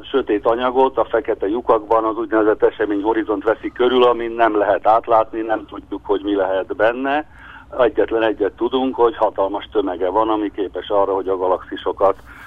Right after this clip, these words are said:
pályán, pályán tartsa egy ideig, amíg nem a galaxisok anyagai és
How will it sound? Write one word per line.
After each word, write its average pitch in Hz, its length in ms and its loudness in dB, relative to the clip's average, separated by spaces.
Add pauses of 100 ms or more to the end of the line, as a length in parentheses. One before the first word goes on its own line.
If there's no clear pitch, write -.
(180)
pályán, 95 680 -2
pályán 101 400 0
tartsa 107 320 0
egy 90 180 -6
ideig, 131 400 0
amíg 117 460 0
nem 120 380 -2 (520)
a 110 380 2
galaxisok 107 680 -2
anyagai 104 440 0
és 104 180 0